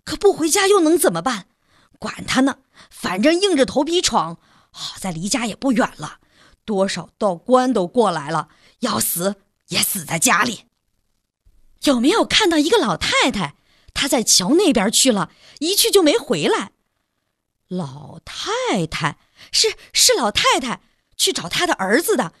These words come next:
去了好半天也不见回来。”“啊，哎呀，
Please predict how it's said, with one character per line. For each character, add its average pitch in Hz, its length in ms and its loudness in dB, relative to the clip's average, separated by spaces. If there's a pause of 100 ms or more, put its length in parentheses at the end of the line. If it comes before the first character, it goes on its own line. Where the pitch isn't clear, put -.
(160)
去 - 200 4
了 427 100 4
好 233 180 -4
半 214 160 2
天 - 380 -4
也 175 140 -8
不 262 100 -8
见 262 200 0
回 165 260 -8
来。 294 160 0 (840)
”“啊， 453 60 2
哎 554 560 4
呀， 605 80 0